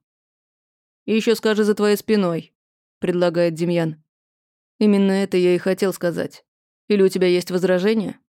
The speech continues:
Мужчины снова скрещиваются взглядами.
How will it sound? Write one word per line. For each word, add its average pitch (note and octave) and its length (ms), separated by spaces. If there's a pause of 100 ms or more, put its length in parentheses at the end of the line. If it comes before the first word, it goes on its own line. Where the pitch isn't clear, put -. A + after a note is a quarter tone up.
(560)
Мужчины B3 420
снова F#3 260
скрещиваются E3+ 680
взглядами. E3 580